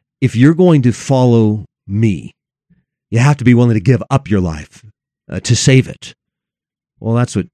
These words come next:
Jesus gave to us, and I think we, uh, need to count the cost and then deny ourselves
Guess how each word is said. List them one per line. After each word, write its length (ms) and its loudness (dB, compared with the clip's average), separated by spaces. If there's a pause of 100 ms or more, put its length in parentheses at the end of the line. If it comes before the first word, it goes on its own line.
(300)
Jesus 680 0
gave 360 -2
to 160 -2
us, 260 -6
and 100 -4
I 60 -4
think 220 -6
we, 320 0 (560)
uh, 160 -12
need 280 2
to 60 -2
count 240 0
the 60 -4
cost 480 -2 (580)
and 140 2
then 280 0 (400)
deny 300 2
ourselves 600 -2